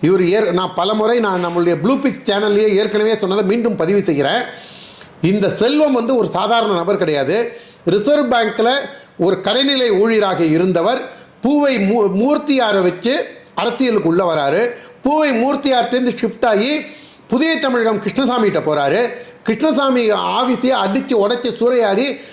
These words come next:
கிருஷ்ணசாமி பேட்டி கொடுத்தது பிரஸ்லலாம் மீடியாலையும் இருக்கு. "என்னையே இந்த ஆள் அடிச்சு கொன்னு இருப்பான்" அப்படின்னு சொல்லி டாக்டர் கிருஷ்ணசாமி பேசினதும் இருக்கு. கிருஷ்ணசாமிகிட்டேருந்து நேரா விடுதலை சிறுத்தையில போய் சேர்றாரு.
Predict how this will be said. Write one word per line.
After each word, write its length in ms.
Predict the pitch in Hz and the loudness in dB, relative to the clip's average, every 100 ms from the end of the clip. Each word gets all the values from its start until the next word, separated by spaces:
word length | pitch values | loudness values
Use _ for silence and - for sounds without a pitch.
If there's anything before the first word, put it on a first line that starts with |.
| - - | -18 -4
கிருஷ்ணசாமி 640 | 226 247 311 285 277 247 | -4 0 0 2 2 2
பேட்டி 300 | 202 240 247 | 0 0 0
கொடுத்தது 480 | 202 202 226 285 - - - - - - - - | 0 0 0 0 -4 -12 -20 -20 -20 -20 -16 -4
பிரஸ்லலாம் 640 | 208 220 311 294 247 262 240 | -2 0 0 2 2 0 2
மீடியாலையும் 520 | 269 254 233 240 214 | 2 2 2 0 0
இருக்கு. 560 | 180 160 190 247 240 - - | 0 0 0 0 -4 -12 -4
"என்னையே 420 | 165 220 262 269 | 0 0 2 2
இந்த 140 | 277 233 | 2 2
ஆள் 200 | 240 214 | 2 0
அடிச்சு 160 | 214 | -2
கொன்னு 220 | 220 220 254 | -2 0 0
இருப்பான்" 420 | 220 220 214 190 | 0 0 0 0
அப்படின்னு 200 | 202 208 | 0 0
சொல்லி 240 | 180 202 | 0 0
டாக்டர் 400 | 240 196 196 190 | 0 0 -2 -2
கிருஷ்ணசாமி 520 | 208 202 262 240 226 | -2 0 0 0 0
பேசினதும் 540 | 202 196 202 202 196 196 | 0 2 2 2 2 2
இருக்கு. 540 | 151 156 190 240 - - - - | 0 0 0 0 -4 -14 -20 -4
கிருஷ்ணசாமிகிட்டேருந்து 680 | 214 208 311 277 269 262 240 | -4 0 0 2 0 2 0
நேரா 280 | 240 220 240 | 2 0 0
விடுதலை 300 | 202 247 254 | 0 0 0
சிறுத்தையில 400 | 220 202 190 170 | -2 0 0 2
போய் 200 | 180 196 | 0 0
சேர்றாரு. 500 | 190 180 160 165 240 | 0 0 0 0 0